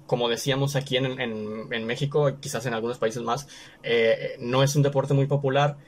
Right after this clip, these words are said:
Entonces, tú si tuvieras la oportunidad quizás de implantarlo como, por así decirlo, materia, o por así decirlo, tener algún, algún poder sobre cómo hacer para que el básquetbol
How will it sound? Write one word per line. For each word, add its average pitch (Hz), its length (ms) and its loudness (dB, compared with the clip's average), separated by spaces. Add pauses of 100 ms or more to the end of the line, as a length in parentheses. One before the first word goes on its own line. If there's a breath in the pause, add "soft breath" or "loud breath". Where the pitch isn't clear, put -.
(160 soft breath)
Entonces, 139 720 0
tú 147 100 6
si 147 140 2
tuvieras 143 320 4
la 156 80 0
oportunidad 131 720 2 (100)
quizás 123 360 0
de 135 60 2
implantarlo 135 840 0
como, 131 380 0 (340)
por 127 160 2
así 120 180 -4
decirlo, 143 580 2
materia, 131 600 0 (260 loud breath)
o 127 160 2
por 127 140 4
así 120 220 0
decirlo, 139 500 2
tener 120 320 0 (220)
algún, 123 1040 -2
algún 123 420 -2
poder 139 320 6
sobre 123 540 4
cómo 139 300 6
hacer 139 360 4 (140)
para 123 200 2
que 123 100 0
el 113 80 -4
básquetbol 123 640 2